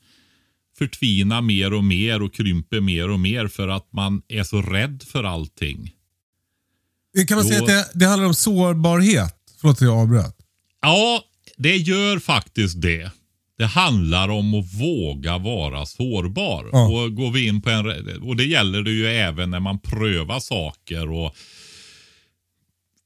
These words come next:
Speaker 1: framförallt kanske inför andra människor och sånt, va?
Speaker 2: Ja.
Speaker 1: Det här med att, så här, scener, ledarskap, alltihopa det här, så, så handlar det om att faktiskt våga exponera sig, att våga vara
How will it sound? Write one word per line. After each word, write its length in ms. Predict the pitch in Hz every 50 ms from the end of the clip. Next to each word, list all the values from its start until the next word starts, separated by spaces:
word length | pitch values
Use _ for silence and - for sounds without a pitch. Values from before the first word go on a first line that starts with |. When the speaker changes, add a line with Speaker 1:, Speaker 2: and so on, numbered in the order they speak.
| _ _
Speaker 1:
framförallt 580 | - 117 107 107 98 - 98 85 87 98 92 -
kanske 340 | - 117 104 95 - - 104
inför 580 | 98 92 87 - - 101 98 92 92 90 85 - - - - - _ _ _ _ _ _ _ _ _ _ _ _ -
andra 320 | - 110 95 82 80 82
människor 560 | 87 92 90 92 80 73 73 - 85 80 78
och 120 | 80 78 -
sånt, 360 | - 76 71 67 69 _ - -
va? 200 | - - 110 104 -
Speaker 2:
Ja. 80 | 127
Speaker 1:
Det 180 | 123 117 101 87
här 200 | 92 90 85 82
med 160 | 80 80 82
att, 140 | 85 82 78 - - - - - -
så 100 | - -
här, 60 | -
scener, 960 | - - - - - 117 110 107 107 101 95 87 92 95 98 104 104 98 98 101
ledarskap, 960 | 98 95 107 110 98 92 90 95 90 85 - - - 92 92 92 87 - -
alltihopa 640 | 101 104 92 82 - 101 92 90 82 _ - - 101
det 80 | 98 95
här, 240 | 92 92 80 76 82
så, 380 | - - 101 95 87 - 95 95
så 140 | - - 104
handlar 400 | 95 131 139 104 73 76 82 90
det 120 | 104 120
om 220 | 120 92 90 90 87
att 120 | 90 -
faktiskt 520 | - 101 - _ - - 82 78 - -
våga 320 | 98 98 87 73 71 80 78
exponera 760 | 73 - - _ - 92 85 85 87 85 73 71 71 73 73
sig, 200 | - - 85 80
att 140 | 80 78 80
våga 380 | 90 92 85 78 73 76 76
vara 500 | 76 80 85 82 76 69 71 73 76 73